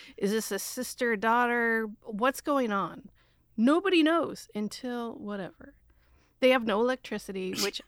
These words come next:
Speaker 1: fair, they're moving in, but they're eating pizza by candlelight. It's, okay. All right, that's fine.
Speaker 2: And she,
Speaker 1: That's
Speaker 2: she
Speaker 1: fine.
Speaker 2: chooses to live in the garage for some reason.
Speaker 1: <laughs>
Speaker 2: It's like, "I'm in my own apartment."
Speaker 1: Yes.
Speaker 2: It's a, it's a gross garage.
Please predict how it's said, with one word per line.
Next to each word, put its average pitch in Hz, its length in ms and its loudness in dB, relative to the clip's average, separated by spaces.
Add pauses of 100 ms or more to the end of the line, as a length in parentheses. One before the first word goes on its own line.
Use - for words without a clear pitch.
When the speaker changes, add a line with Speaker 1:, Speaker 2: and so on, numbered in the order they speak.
(220)
Speaker 1:
fair, 190 480 -4
they're 208 200 -4
moving 202 340 0
in, 196 420 -4
but 202 300 0 (480)
they're 220 200 4
eating 240 380 -2
pizza 247 460 -4
by 196 180 0
candlelight. 220 840 -4
It's, - 320 -6 (1160)
okay. 196 280 -8 (480)
All 247 80 -4
right, 254 180 -2
that's 226 160 -14
fine. 196 340 -6
Speaker 2:
And 156 120 -4
she, 185 340 -2
Speaker 1:
That's 254 100 -2
Speaker 2:
she 185 120 0
Speaker 1:
fine. 196 100 -2
Speaker 2:
chooses 214 340 0
to 175 140 2
live 165 480 0 (260)
in 143 200 2
the 131 60 0
garage 135 640 0
for - 160 -6
some 117 260 -4
reason. 92 420 -12 (180)
Speaker 1:
<laughs> 370 120 4 (320)
Speaker 2:
It's - 140 4
like, 240 100 2
"I'm 233 80 8
in 240 60 6
my 240 80 4
own 247 140 4
apartment." 226 580 2 (220)
Speaker 1:
Yes. 370 400 8
Speaker 2:
It's - 140 -2
a, 180 240 2 (140)
it's 196 160 0
a 185 40 4
gross 185 360 4
garage. 214 760 2